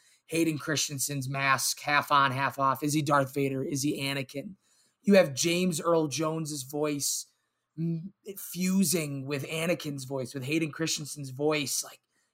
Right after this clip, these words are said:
in and out. It was so intense. It, that was so beautiful,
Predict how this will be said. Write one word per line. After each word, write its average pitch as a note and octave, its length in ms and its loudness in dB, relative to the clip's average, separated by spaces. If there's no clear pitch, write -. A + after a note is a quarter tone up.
in G#3+ 180 6
and F#3 200 4
out. F3+ 380 8
It - 100 -10
was C3+ 120 -4
so E3 720 2
intense. C3+ 520 -8
It, D#3 200 -12
that E3+ 140 4
was D3 220 -2
so - 500 4
beautiful, D3+ 640 -2